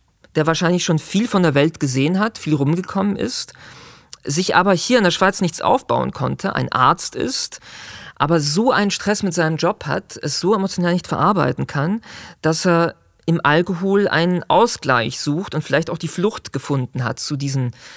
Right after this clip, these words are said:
zu diesen extremen Bedingungen, die er, die er in der Arbeit hat. Die Nichte Sonja wird zu Jasse, die sich um die Firma kümmert und, äh, daneben auch hoffnungslos in Michi verliebt ist.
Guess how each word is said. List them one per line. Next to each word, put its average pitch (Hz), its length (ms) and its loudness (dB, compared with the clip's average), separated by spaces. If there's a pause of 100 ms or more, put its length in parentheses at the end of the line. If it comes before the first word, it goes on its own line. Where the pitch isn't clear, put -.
(140)
zu - 100 -6
diesen 143 200 0
extremen 156 600 2
Bedingungen, 135 480 2
die 127 120 -4
er, 127 240 -2
die - 180 -10
er 127 80 -4
in 135 60 -4
der 127 100 -2
Arbeit 113 400 -4
hat. - 240 -10 (1200)
Die 170 60 4
Nichte 185 300 4
Sonja 175 480 4
wird 165 160 2
zu - 160 -6
Jasse, 147 540 2 (260)
die 175 80 -2
sich 170 180 -4
um 165 80 0
die 165 80 0
Firma 185 280 2
kümmert 208 500 -4
und, - 420 -4
äh, 147 200 -2
daneben 147 400 0
auch - 220 -4
hoffnungslos 151 580 0
in 147 100 2
Michi 147 320 2
verliebt 185 400 -4
ist. - 380 -6